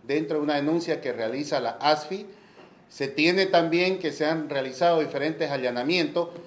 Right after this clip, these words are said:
dentro de un hecho que se investiga por legitimación de ganancias ilícitas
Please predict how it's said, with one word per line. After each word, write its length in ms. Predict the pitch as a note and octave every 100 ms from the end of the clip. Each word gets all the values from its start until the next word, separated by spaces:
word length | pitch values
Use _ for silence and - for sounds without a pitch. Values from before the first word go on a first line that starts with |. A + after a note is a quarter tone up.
| - -
dentro 420 | D3 A#3+ B3 G3+ F#3
de 120 | F3
un 180 | F#3+ F#3
hecho 400 | F3+ F#3 F#3 F#3 - - -
que 120 | C3+
se 140 | - C#3
investiga 600 | C3 B2+ F3+ F#3 F3+ F3+
por 160 | F3+
legitimación 880 | C3 B2+ B2 G#2+ B2+ B2+ - E3+ F#3
de 120 | E3
ganancias 500 | B2+ B2+ D3+ D#3 C#3+
ilícitas 680 | C3+ D#3+ E3 D#3+ - E3+